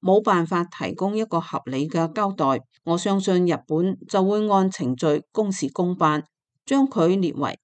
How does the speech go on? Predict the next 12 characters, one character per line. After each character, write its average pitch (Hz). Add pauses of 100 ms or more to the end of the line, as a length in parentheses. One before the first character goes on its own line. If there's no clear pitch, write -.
不 240
受 165
歡 226
迎 139
人 120
物， 127
然 196
後 202
驅 285
逐 123
出 - (100)
境。 170